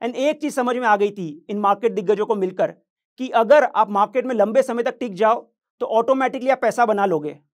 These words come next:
मैंने सोचा कि अब तक की जो भी गलतियां हुई है, उन्हीं से सीखना है और इम्प्रूव करना है। मैंने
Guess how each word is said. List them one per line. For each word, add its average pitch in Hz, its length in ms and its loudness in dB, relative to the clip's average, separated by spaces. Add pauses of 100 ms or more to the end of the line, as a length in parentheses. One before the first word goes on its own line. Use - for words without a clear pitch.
मैंने 220 280 -2
सोचा 196 340 -4 (180)
कि - 140 -20
अब 220 200 -6
तक 233 100 -6
की 254 100 -8
जो 185 180 -2
भी 220 100 -6
गलतियां 190 360 -2
हुई 185 160 -6
है, 185 260 -10 (120)
उन्हीं 208 200 -6
से 233 120 -2
सीखना 208 440 -6
है 202 260 -8
और 196 120 -8
इम्प्रूव 196 340 -8
करना 165 300 -6
है। 139 200 -14 (1120)
मैंने 226 320 -2